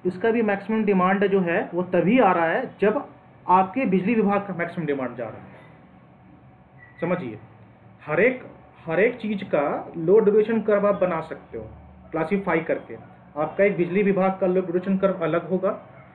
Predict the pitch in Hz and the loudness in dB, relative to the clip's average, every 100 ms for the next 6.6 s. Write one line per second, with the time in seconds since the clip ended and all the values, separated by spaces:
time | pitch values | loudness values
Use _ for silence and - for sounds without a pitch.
0 | - - - - - 175 175 180 190 226 | -20 -20 -20 -20 -2 0 2 4 6 6
1 | 226 214 196 185 196 196 208 190 190 196 | 6 6 4 4 4 4 2 0 0 2
2 | 160 143 139 147 147 240 - - - - | 0 -2 -2 -4 -2 -4 -6 -20 -20 -6
3 | 165 160 160 175 190 190 196 165 160 160 | -2 0 0 2 2 4 4 2 0 -2
4 | 196 185 180 185 185 180 170 147 - 170 | -2 0 2 2 0 -2 0 -2 0 0
5 | 180 190 180 151 160 165 170 175 151 170 | 0 2 2 2 -2 -4 -4 -2 -2 -2
6 | 165 - 147 - 170 | -4 -6 -6 -4 -6